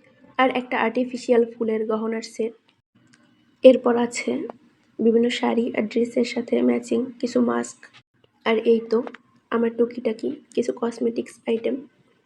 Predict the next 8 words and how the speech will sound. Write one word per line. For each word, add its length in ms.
বিভিন্ন 380
রকম 320
জুয়েলারি, 580
কসমেটিক্স 640
বা 180
ড্রেস, 400
এগুলো 220
মানুষকে 360